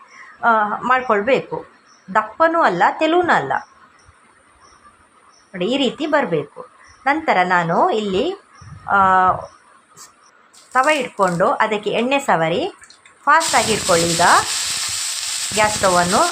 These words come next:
ಆಮೇಲೆ ನೀರನ್ನು ಸಿಂಪಡಿಸಿ ಟವಲಲ್ಲಿ ಒರೆಸ್ಕೊಳ್ಬೇಕು. ನಂತರ ಪುನಃ ನೀರು ಸಿಂಪಡಿಸಿ ದೋಸೆ ಮಾಡ್ಕೊಳ್ಬೇಕು.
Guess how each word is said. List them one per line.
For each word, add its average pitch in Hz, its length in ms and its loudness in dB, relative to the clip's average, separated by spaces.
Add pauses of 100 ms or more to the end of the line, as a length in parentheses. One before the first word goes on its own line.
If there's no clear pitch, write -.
ಆಮೇಲೆ 220 640 2 (380)
ನೀರನ್ನು 277 400 2
ಸಿಂಪಡಿಸಿ 269 840 -4 (340)
ಟವಲಲ್ಲಿ 254 420 0
ಒರೆಸ್ಕೊಳ್ಬೇಕು. 202 760 0
ನಂತರ 294 340 2 (120)
ಪುನಃ 370 320 2
ನೀರು 262 220 0
ಸಿಂಪಡಿಸಿ 196 840 -4 (2000)
ದೋಸೆ 302 240 2
ಮಾಡ್ಕೊಳ್ಬೇಕು. 180 720 -2